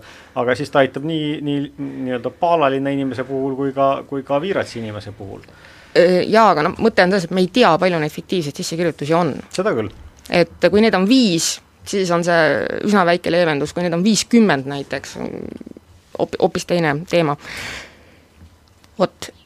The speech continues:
Speaker 2: ähm, linnaga rääkides, äh, oldi, äh, lapsevanemate mure osas mõistvad ja öeldi, et hakatakse lahendust otsima, milline see lahendus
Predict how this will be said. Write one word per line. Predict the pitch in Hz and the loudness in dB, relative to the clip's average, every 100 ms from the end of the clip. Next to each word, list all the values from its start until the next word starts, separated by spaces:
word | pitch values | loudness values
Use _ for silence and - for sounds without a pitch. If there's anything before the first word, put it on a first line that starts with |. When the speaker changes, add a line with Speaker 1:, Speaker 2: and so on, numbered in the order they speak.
| 196 | 4
Speaker 2:
ähm, | 190 185 180 180 175 170 50 50 - - - - - - - - - - _ - | 4 4 4 2 0 -2 -4 -4 -8 -14 -20 -20 -20 -20 -20 -20 -20 -20 _ 2
linnaga | 226 269 262 233 | 6 8 8 6
rääkides, | 311 - 220 208 202 - - - | 6 4 2 2 2 -2 -4 0
äh, | 196 196 190 190 | 4 4 4 2
oldi, | - 254 208 196 196 196 190 | 4 2 2 2 2 2 0
äh, | 190 202 202 196 247 | 0 -2 -4 -6 -4
lapsevanemate | 240 - 214 202 185 214 | -4 0 2 2 2 2
mure | 233 277 196 | 4 4 4
osas | 196 196 | 0 2
mõistvad | 269 381 359 - 214 220 214 - - | 6 6 4 0 2 4 2 -4 -4
ja | 220 208 202 190 190 185 185 185 | 0 4 4 4 4 4 4 4
öeldi, | 214 202 180 175 | 4 2 2 2
et | 175 | 2
hakatakse | 220 208 - 190 196 | -4 -4 -4 -4 0
lahendust | 220 214 185 - | 2 2 2 2
otsima, | 311 - 208 190 | 2 2 2 4
milline | 226 254 202 180 | 4 4 2 0
see | 190 | 2
lahendus | 226 190 175 180 | 2 2 0 -2